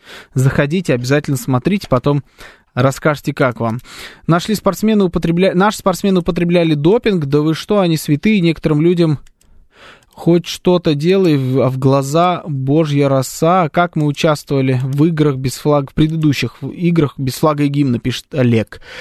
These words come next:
Во-первых, э, принимали допинг, хорошо, мне ноль вопросов. Принимали допинг. Я считаю, что все спортсмены принимают допинг,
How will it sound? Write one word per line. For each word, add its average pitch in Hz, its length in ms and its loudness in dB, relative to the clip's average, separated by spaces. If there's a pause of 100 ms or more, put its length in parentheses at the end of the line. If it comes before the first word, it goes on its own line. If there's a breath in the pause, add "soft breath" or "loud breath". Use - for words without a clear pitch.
(220 loud breath)
Во-первых, 170 480 0
э, 127 260 2
принимали 170 480 2
допинг, 160 400 -2
хорошо, 127 480 -2
мне 113 200 2
ноль 156 140 2
вопросов. 131 440 -4
Принимали 151 400 0
допинг. 120 420 0
Я 135 160 2
считаю, 165 260 0
что 151 120 -4
все 208 200 0
спортсмены 117 480 -8
принимают 113 420 -2
допинг, 110 460 -10